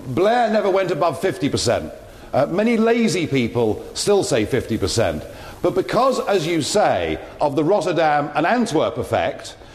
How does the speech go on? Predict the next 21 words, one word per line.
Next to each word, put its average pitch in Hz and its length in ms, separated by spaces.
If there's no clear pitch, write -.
when 156 140
I 233 120
was 269 120
in 226 160
business, 151 680
when 214 140
I 233 100
had 208 120
a 196 60
real 208 380
job, 127 640
unlike 180 360
the 165 100
rest 160 240
of 120 80
them, 165 180
you 170 80
know, 165 140
if 170 140
I 233 200
sold, 147 800